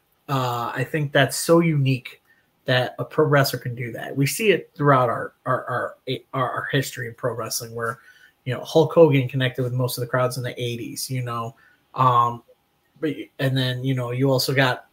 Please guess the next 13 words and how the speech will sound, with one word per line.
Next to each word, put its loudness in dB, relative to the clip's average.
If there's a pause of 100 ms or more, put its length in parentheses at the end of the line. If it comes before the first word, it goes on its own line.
um, -6 (120)
Andre 4
the 4
Giant 2
at -4
some -4
point -10
connected -8
with -10
the -10
crowd. -4
You -4
had -2